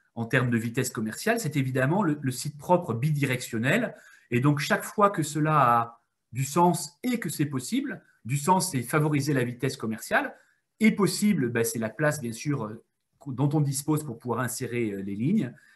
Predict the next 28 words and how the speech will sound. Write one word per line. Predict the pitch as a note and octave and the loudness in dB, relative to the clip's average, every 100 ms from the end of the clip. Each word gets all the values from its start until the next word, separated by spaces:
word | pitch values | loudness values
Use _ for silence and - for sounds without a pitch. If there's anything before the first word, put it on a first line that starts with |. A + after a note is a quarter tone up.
| _ | _
c'est | - D3+ | -6 -2
la | D3+ | 0
solution | D3 B2+ A2+ - D3+ | -2 -4 -6 -6 -4
qu'on | E3 | -2
retient. | C3+ C3+ G2+ G2 _ _ _ _ - | -2 -4 -8 -12 _ _ _ _ 0
Ensuite, | C#3 B3+ D4+ | 2 4 2
nous | C4 F3 | 2 2
avons | D3+ E3 D#3 D#3 - - | 4 4 4 0 -12 0
la | B2+ | 2
possibilité | C#3+ D#3 D#3 C#3+ D#3+ | 4 4 2 2 4
de | C#3+ | 4
mettre | C3+ C#3 D3 | 2 0 -2
en | |
place | C#3+ C#3+ C#3+ | 0 0 -2
un | |
site | - C#3+ | -4 -4
propre | - D3+ - _ _ | 0 -2 -4 _ _
unidirectionnel. | G#3 G#3 F#3 E3+ D#3 D3+ D#3+ E3 A#3+ D4+ - _ _ | 6 6 6 4 2 0 0 2 2 0 -10 _ _
Ça, | - D#3 | -4 -2
ça | D3+ | 0
veut | C3+ | 0
dire | D3+ A#3+ - | 2 0 2
que | F#3+ F#3+ F#3+ | 2 2 2
le | C#3 D3 | 4 6
bus, | C#3 A3 A3 - | 6 6 4 2
dans | D3+ D3 | 0 2
un | D3+ | 0
sens, | - D#3+ D#3 - - | 0 0 0 -4 -12